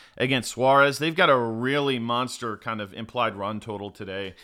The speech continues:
Um, Gattis hasn't had a great year this year, no question about it. But, you know, middle three Ks, fine as a stack. But I'm probably just firing Avila on the cheap today, uh, as I like that spot against Chacin.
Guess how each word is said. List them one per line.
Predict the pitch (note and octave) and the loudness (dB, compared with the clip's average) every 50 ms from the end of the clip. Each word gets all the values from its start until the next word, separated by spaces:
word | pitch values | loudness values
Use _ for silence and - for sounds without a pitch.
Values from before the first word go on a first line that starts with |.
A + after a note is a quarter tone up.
| - - _ - - | -20 -20 _ -10 -6
Um, | - G2 F#2+ G2+ G#2+ | -4 -4 -4 -4 -4
Gattis | - D#3 E3+ F3+ F3+ F3+ - | 0 2 4 4 4 2 0
hasn't | F#3+ F3+ E3 D3 D#3+ | 0 0 0 0 0
had | D#3 C#3+ | 0 0
a | C3+ | 2
great | A#2+ C#3 C#3 C3+ A2+ | 2 2 2 2 2
year | A#2+ B2 A#2+ | 2 0 0
this | G2+ A2 G#2 - - | 0 -2 -4 -4 -4
year, | A2 G#2 G2 F#2 F2 | -4 -4 -4 -4 -4
no | F#2 G#2 A#2+ A#2 | -4 -4 -4 -2
question | - A#2+ A#2 A2+ - - G#2 | 0 2 0 0 0 -2 -4
about | G2+ G#2 G#2 G2+ | -2 0 0 0
it. | G2+ F2+ | -2 -2
But, | - A2+ G#2 - - - - - _ _ | -2 -2 -2 -4 -6 -20 -20 -20 _ _
you | - - C#3+ | -8 -4 0
know, | C#3 C3 | 0 0
middle | B2+ C3 C#3+ C#3+ C#3 A#2+ | 2 2 4 4 4 2
three | - - A#2+ B2+ B2 | 0 -6 -6 -4 -6
Ks, | - - - A2+ A2 A2 A2 A2 G#2+ - - - _ _ _ - | -4 -4 -2 -2 0 0 -2 -4 -6 -8 -12 -14 _ _ _ -4
fine | - C3 B2+ B2 B2 A#2+ | 0 2 4 4 2 0
as | A#2 G#2 G2 | -2 -4 -6
a | G2 | -6
stack. | - - - G#2 G2 G2 G2+ - | -8 -4 -2 0 0 0 -2 -4
But | - A#2 - _ - | -8 -10 -10 _ -12
I'm | B2 C3 | -12 -10
probably | - - D#3+ F#3+ G#3 G3 D#3 | -4 -2 -2 -2 -2 -4 -8
just | C#3+ C#3+ - | -12 -10 -4
firing | - A2+ A#2 C3 C#3+ D3 C#3+ B2+ | 0 0 2 2 0 0 -2 -4
Avila | G#2 F#2+ A#2+ C#3+ C#3+ A#2 G2+ | -6 -6 -6 -4 -2 -2 -2
on | G2+ G#2 G#2 | -2 -2 -4
the | G2+ | -6
cheap | - - - B2 - - | -10 -12 -14 -14 -14 -10
today, | - G#2 G2 F#2 F#2 F#2+ F#2 - - - - - _ - | -8 -6 -4 -4 -4 -6 -8 -12 -20 -20 -20 -20 _ -8
uh, | F2+ G2 F#2 F#2 - - | -6 -4 -4 -4 -4 -6
as | G2+ G#2 | -6 -6
I | G#2+ | -4
like | G2+ A2 A2+ G#2+ - | -4 -4 -4 -4 -4
that | A2+ G#2 - | -8 -8 -8
spot | - - - A2 A2+ | -8 -2 0 0 0
against | A2+ A2 G#2+ G#2+ G#2 - - | 0 -2 -6 -8 -10 -10 -10
Chacin. | G#2 - - - - - - F#2 | -10 -10 -10 -10 -12 -12 -14 -16